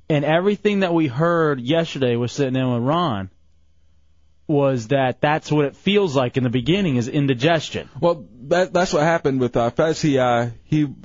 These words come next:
Speaker 2: thought it was, like, maybe, like, a, like, a chest problem, something, like, maybe with his lungs or something like that. So he did the whole show on Thursday after having his initial heart attack, and then went to, uh,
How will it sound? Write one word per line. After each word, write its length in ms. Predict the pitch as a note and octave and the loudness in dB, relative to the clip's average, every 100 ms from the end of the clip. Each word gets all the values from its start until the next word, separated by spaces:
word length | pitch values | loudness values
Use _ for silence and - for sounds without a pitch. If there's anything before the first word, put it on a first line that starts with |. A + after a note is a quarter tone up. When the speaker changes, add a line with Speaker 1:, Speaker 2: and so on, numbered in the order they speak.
| - | -2
Speaker 2:
thought 240 | E3+ E3+ | 0 2
it 60 | C3 | 0
was, 180 | B2 | 0
like, 220 | A#2 A#2+ B2 | 0 -2 0
maybe, 240 | B2 B2 | 0 0
like, 240 | A2+ G#2+ | 0 0
a, 320 | G#2+ G#2 G#2 G2 | -2 0 -2 -2
like, 180 | G#2+ G#2 | -4 -4
a 80 | |
chest 360 | G#2 - C3 - | -6 -2 -2 -2
problem, 420 | D3+ C#3 C#3+ D3 | 0 0 2 0
something, 400 | C#3+ C#3+ B2+ B2 | 0 0 0 0
like, 160 | A#2 A2 | 0 0
maybe 180 | A#2 A#2 | 0 0
with 120 | A2 | -2
his 180 | G#2+ A2+ | -2 -2
lungs 300 | A2+ C3+ C#3+ | 0 -2 -2
or 80 | |
something 260 | C#3+ E3 E3+ | -2 -2 -2
like 200 | D#3+ D#3+ | -4 0
that. 340 | D#3+ E3+ - - _ - | 0 0 -2 -10 _ -12
So 260 | - F3 | 0 0
he 160 | D#3+ E3 | 2 0
did 300 | C3+ F#3+ F#3+ | 2 2 2
the 100 | C#3+ | 0
whole 380 | B2+ E3+ F#3 F3+ | 0 0 2 -2
show 600 | - - F#3+ E3 A2 G#2+ | -2 2 2 2 0 -2
on 240 | - A#2+ A#2 | 0 0 0
Thursday 680 | E3+ F#3 D3+ B2 G#2 G#2 - _ _ _ _ - | 0 2 0 0 0 -2 -6 _ _ _ _ -2
after 580 | D#3 A3 E3 C#3 C3+ B2+ _ _ | 0 0 0 0 -2 -8 _ _
having 280 | D3+ C#3 C3+ | 0 2 2
his 120 | C3 | 2
initial 360 | C3 B2+ C3+ B2+ | 2 0 0 0
heart 180 | F3+ D#3+ | 2 0
attack, 460 | A#2 F2+ D#2 - - _ _ - | 0 -4 -6 -16 -20 _ _ -12
and 520 | - A#2 A2+ A2+ A#2 | -4 0 0 0 0
then 240 | B2+ B2 B2 | 2 0 0
went 240 | A#2+ A#2 | -2 -2
to, 300 | - A2+ A#2 | -2 -2 0
uh, 340 | A2+ A2+ A2+ | 0 0 -2